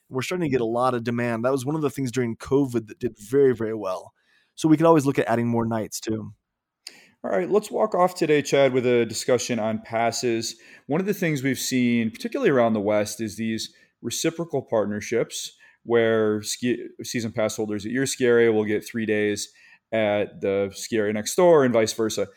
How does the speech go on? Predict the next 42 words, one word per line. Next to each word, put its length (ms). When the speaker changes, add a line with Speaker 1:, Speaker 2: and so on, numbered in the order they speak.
Speaker 2:
So 120
you 180
have 140
an 80
interesting 460
group 240
of 100
partners. 440
You 80
have 100
Ski 260
Cooper 420
and 140
Snow 400
King, 420
and 200
you 140
also 300
have 540
Mountain 260
Capital 340
Partners, 500
which 420
owns 360
a 40
whole 120
bunch 160
of 60
ski 160
areas. 280
They 60
just 140
bought 140
another 220
one, 220
Wilmette 300
Pass, 440
up 140
in 140
Oregon. 580
Talk 240
about 480